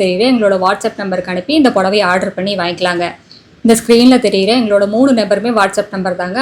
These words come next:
அதுல ஏதாவது ஒரு நம்பருக்கு அனுப்பி இந்த புடவையை ஆர்டர் பண்ணி வாங்கிக்கலாம். இதுல இன்னுமே நிறைய கலர்ஸ் அவைலபிள் இருக்குங்க. இந்த வீடியோ லென்த்தா போகுங்கிறதுக்காக செலக்டபிளான கலர்ஸ் மட்டும் இந்த வீடியோல ஷோ பண்ணியிருக்கோம். உங்களுக்கு இந்த சாரியில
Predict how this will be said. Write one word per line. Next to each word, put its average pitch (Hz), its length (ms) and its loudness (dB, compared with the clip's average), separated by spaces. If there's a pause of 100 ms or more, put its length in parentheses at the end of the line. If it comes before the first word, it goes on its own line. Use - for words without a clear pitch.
அதுல 220 280 2
ஏதாவது 226 300 2
ஒரு 196 160 -2
நம்பருக்கு 208 320 -4
அனுப்பி 190 240 -4
இந்த 269 180 4
புடவையை 190 320 0
ஆர்டர் 175 300 -4
பண்ணி 185 180 -2
வாங்கிக்கலாம். 170 400 -6 (1700)
இதுல 339 180 6 (120)
இன்னுமே 392 380 4 (140)
நிறைய 294 240 6 (120)
கலர்ஸ் 277 320 2
அவைலபிள் 226 480 0
இருக்குங்க. 208 360 -6 (240)
இந்த 226 100 2 (100)
வீடியோ 254 260 6 (100)
லென்த்தா 226 340 2 (120)
போகுங்கிறதுக்காக 202 840 -2
செலக்டபிளான 214 760 2
கலர்ஸ் 196 260 0 (100)
மட்டும் 220 280 0 (120)
இந்த 233 100 4 (100)
வீடியோல 214 380 4 (180)
ஷோ 214 80 2 (140)
பண்ணியிருக்கோம். 202 500 0 (840)
உங்களுக்கு 277 360 6 (300)
இந்த 262 120 8 (120)
சாரியில 269 320 4